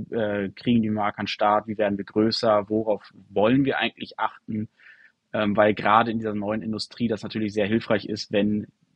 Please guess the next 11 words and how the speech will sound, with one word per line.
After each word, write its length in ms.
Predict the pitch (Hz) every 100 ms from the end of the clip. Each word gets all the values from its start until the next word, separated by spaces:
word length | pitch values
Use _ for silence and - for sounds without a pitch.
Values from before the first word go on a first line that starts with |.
| -
die 60 | 120
meisten 460 | 110 120 - -
Köpfe 340 | - 117 - 110
sich 260 | 110 -
auf 160 | 104 -
die 320 | 110 107 101 - - - _ _
komplexen 580 | - 123 - 156 - 135
Themen 320 | - 135 131
fokussieren 560 | 131 147 135 - 127 117
können, 220 | 117 113
anstatt 640 | 107 - - 110 - -